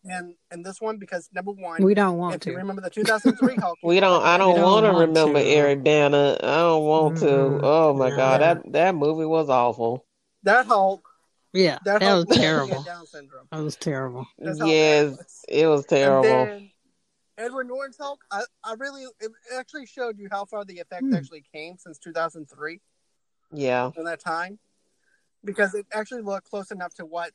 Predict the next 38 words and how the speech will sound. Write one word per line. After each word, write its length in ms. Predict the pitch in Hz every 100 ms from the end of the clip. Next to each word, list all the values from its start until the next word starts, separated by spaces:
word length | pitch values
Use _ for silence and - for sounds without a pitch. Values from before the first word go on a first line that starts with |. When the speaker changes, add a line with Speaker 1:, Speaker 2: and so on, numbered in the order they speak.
| -
Speaker 1:
the 120 | 165
actual 300 | 165 165 156
comic 300 | 165 160 156
book 160 | 165 151 _
actually 380 | 151 156 _ 147 139
looked 240 | 208 214
like 260 | 170 160 143 _ _ _ _ _
for 200 | - 190 170
that 200 | 165 156
time 240 | 185 170 160
when 120 | 160
they 120 | 151
actually 380 | 151 156 160 156 143 _ _ _ -
brought 220 | 170 156
that 160 | 151 147
movie 200 | 160 170
Speaker 3:
Yeah. 320 | 240 285 165
Speaker 1:
through 60 | 165
Speaker 2:
Yeah. 160 | 151 147
Speaker 1:
together. 300 | 143 190 175
Speaker 3:
Yeah, 300 | 170 208 208
and, 340 | - 151 147 139 _
you 260 | - 175 190
know, 240 | 185 160
and 180 | 143 147
Liv 340 | 151 170 175
Tyler, 680 | - 160 156 180 202 208 208
she 200 | - 196
was, 320 | 254 269 220 _ -
she 160 | - 170
Speaker 1:
Yeah. 100 | -
Speaker 3:
was 100 | 359
actually 340 | 330 339 302
pretty 220 | 269 269 233
good 360 | 202 262 285
in, 240 | 214 175 165
Speaker 1:
Right. 100 | - 156 156
Speaker 3:
um, 300 | 147 139 147